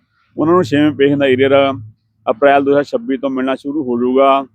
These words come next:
ਬਾਰਾਂ ਕਿਸ਼ਤਾਂ ਵਿੱਚ, ਫਿਰ ਉਸ ਤੋਂ ਬਾਅਦ ਚੌਵੀ ਕਿਸ਼ਤਾਂ ਵਿੱਚ। ਮਤਲਬ ਵੱਖ-ਵੱਖ ਉਮਰ ਵੰਡੀਆਂ ਪਾ ਦਿੱਤੀਆਂ। ਮੰਗ ਕਰਦੇ ਹਾਂ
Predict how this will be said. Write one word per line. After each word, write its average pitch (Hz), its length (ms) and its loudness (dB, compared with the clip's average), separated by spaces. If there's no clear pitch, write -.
ਬਾਰਾਂ 123 260 2
ਕਿਸ਼ਤਾਂ 143 300 -4
ਵਿੱਚ, 135 120 -4
ਫਿਰ 143 300 0
ਉਸ 135 120 -4
ਤੋਂ 151 80 -4
ਬਾਅਦ 131 100 -4
ਚੌਵੀ 135 280 0
ਕਿਸ਼ਤਾਂ 135 340 -4
ਵਿੱਚ। 127 240 -4
ਮਤਲਬ 127 360 0
ਵੱਖ-ਵੱਖ 143 320 -2
ਉਮਰ 151 120 -4
ਵੰਡੀਆਂ 135 240 -4
ਪਾ 127 160 -4
ਦਿੱਤੀਆਂ। 131 180 -6
ਮੰਗ 127 220 -6
ਕਰਦੇ 123 280 -4
ਹਾਂ 139 160 -4